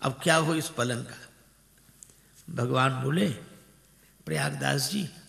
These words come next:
अब इस पलंग का उपयोग आप करो, जूते आप पहनो, ये कपड़े आप।" समझाया, प्रणाम करके चले। अब एक पलंग सिर पे रखे, कपड़े सिर पर रखे,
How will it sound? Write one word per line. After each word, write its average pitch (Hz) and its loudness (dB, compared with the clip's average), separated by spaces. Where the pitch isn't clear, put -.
अब 76 0
इस 69 0
पलंग 60 -2
का - -4
उपयोग - -6
आप 104 -10
करो, - -14
जूते 143 -4
आप 113 -6
पहनो, 107 -10
ये 117 -4
कपड़े 117 -10
आप।" - -18
समझाया, 113 -2
प्रणाम 127 0
करके 127 -6
चले। 123 -8
अब 151 -6
एक 151 2
पलंग 143 -4
सिर 135 -2
पे 135 -2
रखे, 135 -8
कपड़े 131 -6
सिर - -6
पर 143 -8
रखे, - -12